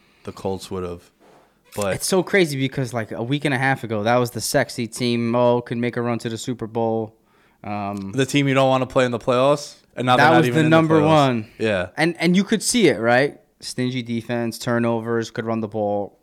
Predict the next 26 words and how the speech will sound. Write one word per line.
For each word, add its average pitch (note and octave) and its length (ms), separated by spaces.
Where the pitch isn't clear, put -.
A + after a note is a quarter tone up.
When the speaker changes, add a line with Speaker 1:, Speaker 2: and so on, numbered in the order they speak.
Speaker 2:
control A2 260
the G2+ 120
clock. G#2 500
It's, - 280
eh, - 120
that F3 260
roster D3+ 380
is A#2 140
a A2+ 40
not, A2+ 360
is A#2 120
it - 120
nine C3+ 200
and C3+ 120
eight? F3+ 240
Speaker 1:
Yeah. G2 280
Speaker 2:
I C3+ 120
don't C3 160
think A2+ 160
that's G#2+ 180
a A2 60
nine G2+ 240
and G2 100
eight F#2+ 120
roster, F#2+ 420
man. G2 320